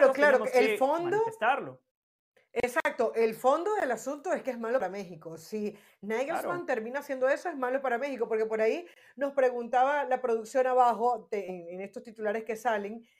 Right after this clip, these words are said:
Speaker 2: eh, aquí dice, "Le faltan rivales de jerarquía a México". Si pasa eso, sí le van a faltar rivales de jerarquía. Hace un ratito preguntaba en el segmento anterior,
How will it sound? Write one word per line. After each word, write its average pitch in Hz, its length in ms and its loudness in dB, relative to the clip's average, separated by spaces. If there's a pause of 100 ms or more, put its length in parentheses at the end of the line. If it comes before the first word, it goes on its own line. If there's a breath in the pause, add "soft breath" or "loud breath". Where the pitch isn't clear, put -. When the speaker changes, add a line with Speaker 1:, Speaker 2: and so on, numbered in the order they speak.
(160 soft breath)
Speaker 2:
eh, 214 220 0
aquí 214 200 -6
dice, 262 200 -2
"Le 240 120 -2
faltan 269 320 -4
rivales 285 340 0
de 269 100 -4
jerarquía 220 400 0
a - 20 2
México". 233 580 -6 (200)
Si - 300 -14
pasa 339 540 2
eso, 254 300 0
sí 311 180 -6
le 370 80 -4
van 233 120 -2
a 202 80 -10
faltar 190 320 -6
rivales 185 320 -4
de 196 80 -12
jerarquía. 175 520 -8 (360 soft breath)
Hace 254 320 4
un 294 80 -2
ratito 302 320 -4
preguntaba 254 460 0
en 262 100 -4
el 247 80 -10
segmento 240 340 -6
anterior, 240 400 -2